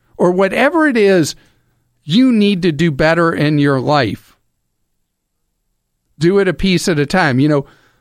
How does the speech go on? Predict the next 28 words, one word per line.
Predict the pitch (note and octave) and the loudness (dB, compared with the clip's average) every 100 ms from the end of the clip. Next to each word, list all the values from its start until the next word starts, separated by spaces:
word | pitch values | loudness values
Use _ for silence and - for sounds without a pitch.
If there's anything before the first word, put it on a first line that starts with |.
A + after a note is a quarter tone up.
| _ | _
people | G#3+ A3 A#3 F#3 | -2 0 0 0
who, | C3+ G3 D3+ C3+ - _ _ _ _ | 0 0 0 -2 -6 _ _ _ _
uh, | C#3+ B2+ A#2+ C3+ | -4 -2 -2 0
work | D#3 F#3 | 0 0
with | A#3 - | -4 -2
people | F3+ D3 D3 B2+ | -2 0 -2 0
who | D3 C3+ | 0 0
have | D3+ C#3+ C3+ - _ - | 0 -2 -4 -12 _ -4
really | D3+ F3+ F3 | 0 0 0
messy | C#3 C#3+ D3 F#3 C3 | 0 0 0 -2 0
houses | D3 C#3+ D3+ E3 D3 - _ _ _ _ _ _ - | 0 0 0 0 -2 -6 _ _ _ _ _ _ -4
and | D3 C#3 C3+ C3+ B2+ - | 0 0 0 0 -2 -2
it | C3 B2 - | -2 -2 -2
offends | A#2+ - E3+ E3 D#3+ | -6 -4 -2 0 0
other | D3+ D#3 | 0 -2
people | C#3+ E3+ D3 D#3+ | -2 -4 -2 -2
or | C#3+ | 0
whatever, | C#3 C#3 C#3 C#3 C3 _ _ _ _ _ | 0 0 0 0 -4 _ _ _ _ _
what | F3 | 0
are | A#3+ | 2
you | G#3+ | 2
always | G3 F#3 - | 2 0 -2
told? | G3+ F3 B2 - | 0 0 -2 -4
You | D#3+ | -2
start | D3 - G3 G3+ F#3+ | -2 0 0 0 0
with | D3 C3 | -2 -2
one | B2+ E3+ A3 G#3 | 0 0 0 0
room | F#3+ G3+ G3+ E3 C3 | 0 0 0 0 -2